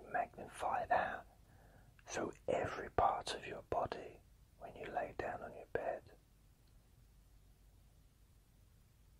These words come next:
Part of you might not even want to go to sleep. You'll be just so enjoying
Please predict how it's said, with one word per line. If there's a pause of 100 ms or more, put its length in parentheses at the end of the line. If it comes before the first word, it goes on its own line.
(2000)
Part
of
you
might
not
even
want
to (120)
go
to
sleep. (840)
You'll
be
just
so (2250)
enjoying